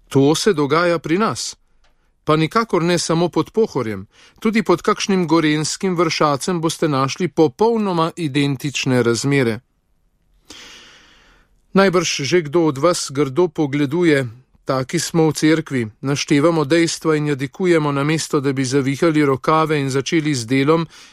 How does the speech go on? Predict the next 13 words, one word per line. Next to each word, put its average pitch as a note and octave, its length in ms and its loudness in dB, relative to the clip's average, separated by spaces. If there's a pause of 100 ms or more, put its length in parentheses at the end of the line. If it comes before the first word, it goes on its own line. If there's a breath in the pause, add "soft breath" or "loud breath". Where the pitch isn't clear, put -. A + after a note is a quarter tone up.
(160 loud breath)
bili C3 400 0
morda B2+ 580 0
bolj C#3 340 0
prepričljivejši. D3 1080 -2 (720 loud breath)
Duhovni E3+ 680 2
in D#3 320 -4
laiški C#3+ 640 0
gospodje C3 760 0
in B2 100 -2
gospe, B2 460 -2
se A#2+ 200 -2
razume. A#2+ 500 0 (1160 soft breath)
No, D#3+ 220 2